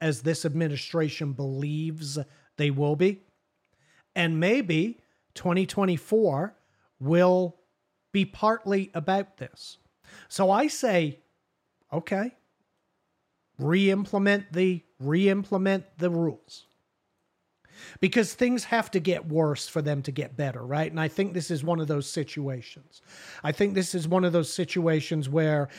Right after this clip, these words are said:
we have to see, we have to hit rock bottom before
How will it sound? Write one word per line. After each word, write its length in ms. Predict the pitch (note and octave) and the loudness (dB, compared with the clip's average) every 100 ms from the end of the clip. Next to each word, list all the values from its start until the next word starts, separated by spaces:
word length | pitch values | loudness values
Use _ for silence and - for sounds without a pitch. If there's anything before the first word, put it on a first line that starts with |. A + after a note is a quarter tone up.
| - | -8
we 180 | D3+ D#3+ | -2 -2
have 440 | C3 F#3 F#3 - | 0 -2 -2 -4
to 120 | - E3 | -8 -6
see, 720 | - - F#3 E3+ D#3+ D3 C#3+ - _ E3 | -6 -4 0 0 0 -2 -4 -12 _ 0
we 140 | F#3+ | 2
have 200 | A3 - | 2 0
to 120 | F#3+ | -2
hit 240 | D3+ G3 - | 0 -2 -4
rock 400 | C#3+ D3 F#3 F3+ C#3+ B2+ - | -2 2 2 0 -10 -6 2
bottom 400 | E3 D#3+ C3+ A2 D3 _ _ _ _ _ _ - | 4 4 0 -8 -18 _ _ _ _ _ _ -2
before 840 | D#3+ - - G3 F3+ F3 D#3+ D#3 | -2 0 2 4 6 6 6 2